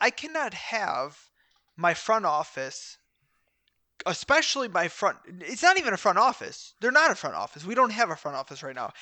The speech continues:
I cannot have my ownership and upper management that are not football people heading a coaching search, making a decision on a head coach,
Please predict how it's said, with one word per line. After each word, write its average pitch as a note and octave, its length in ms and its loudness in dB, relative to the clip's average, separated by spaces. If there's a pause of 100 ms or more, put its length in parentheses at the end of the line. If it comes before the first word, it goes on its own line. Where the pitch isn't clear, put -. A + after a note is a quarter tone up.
(200)
I B3+ 100 6
cannot C#4 340 -4
have D#3 640 -2 (320)
my E3+ 400 2 (100)
ownership F#3 840 -4 (340)
and E3+ 340 -2
upper G#3+ 300 0
management E3 760 -8 (100)
that E3 140 0
are D#3 120 0
not G3 260 -2
football D#3+ 380 -8
people B2+ 600 -12 (840)
heading C#4 380 0
a D#3+ 80 -4
coaching G3+ 580 -2
search, - 680 -10 (400)
making C4 400 0
a A3+ 60 -2
decision A3 540 -6
on F3 140 -2
a E3 40 -6
head A#3 260 -6
coach, - 500 -6